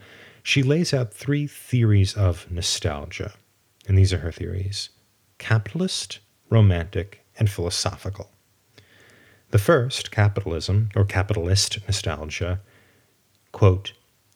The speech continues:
"issues from an economy of representation simulating lost past," end quote. Okay. So what, what capitalist nostalgia is doing then is having people look to the lost past and, um,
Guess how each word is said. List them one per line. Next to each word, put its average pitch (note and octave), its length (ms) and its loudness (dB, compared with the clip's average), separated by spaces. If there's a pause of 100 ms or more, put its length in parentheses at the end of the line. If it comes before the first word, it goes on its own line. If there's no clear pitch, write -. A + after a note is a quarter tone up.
(240)
"issues E3 560 2
from A2+ 220 4
an G#2+ 60 6
economy C3 720 2
of F#2+ 220 0
representation G2 1160 0 (460)
simulating E2+ 1040 0 (200)
lost F2+ 580 0 (120)
past," - 640 -6 (260)
end F2+ 160 0
quote. F2 280 -10 (480)
Okay. F#2+ 160 -8 (280)
So - 180 4
what, F#2+ 220 2
what G2+ 300 2
capitalist F#2+ 580 -2
nostalgia F#2 420 -4
is F#2+ 160 0
doing C3 280 0
then F#2 320 2 (100)
is F2+ 500 0 (420)
having F#2+ 200 6
people F#2+ 300 -2
look F#2+ 140 -2
to - 100 -8
the F2 60 -4
lost E2 340 -6
past E2 440 -8
and, D#2+ 360 -2 (260)
um, D#2 320 -8